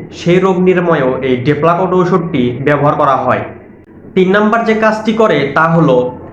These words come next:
অ্যালার্জির সমস্যা দূর করে। যে সকল লোকজনেরা দীর্ঘদিন ধরে অ্যালার্জিতে ভুগছেন বা যে কোনো ঔষধের সংবেদনশীলতার সমস্যায় ভুগছেন, আহ, চর্মরোগ বা দাউদের সমস্যায় ভুগছেন,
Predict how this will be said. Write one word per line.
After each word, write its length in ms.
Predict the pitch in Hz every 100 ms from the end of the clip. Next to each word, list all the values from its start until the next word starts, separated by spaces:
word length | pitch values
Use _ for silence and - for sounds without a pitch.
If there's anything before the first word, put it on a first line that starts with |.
| - -
অ্যালার্জির 520 | 180 208 220 214 190 202
সমস্যা 520 | 196 196 214 - 175
দূর 300 | 165 170 160
করে। 260 | 127 107 98 - - - - - - - 143
যে 180 | 170
সকল 360 | - 220 214 208
লোকজনেরা 720 | 196 170 175 175 139 120 127 -
দীর্ঘদিন 480 | 160 151 165 175
ধরে 320 | 170 151 127 -
অ্যালার্জিতে 560 | 160 185 196 185 190 185
ভুগছেন 640 | 165 170 - 143 120 123 - -
বা 420 | 135 123 117 -
যে 140 | - 185
কোনো 280 | 202 202 190
ঔষধের 560 | 170 170 165 180 147 135
সংবেদনশীলতার 1040 | - 160 175 170 170 165 165 180 208 202 185
সমস্যায় 480 | 180 175 185 190
ভুগছেন, 640 | 165 170 175 156 117 120 117 - - - - - - - -
আহ, 540 | 143 143 139 - - - - - -
চর্মরোগ 680 | 196 202 202 196 165 143 147
বা 400 | 143 135 123 151 143
দাউদের 360 | 156 175 202
সমস্যায় 520 | 196 190 190 185 202
ভুগছেন, 460 | 175 175 175 151 117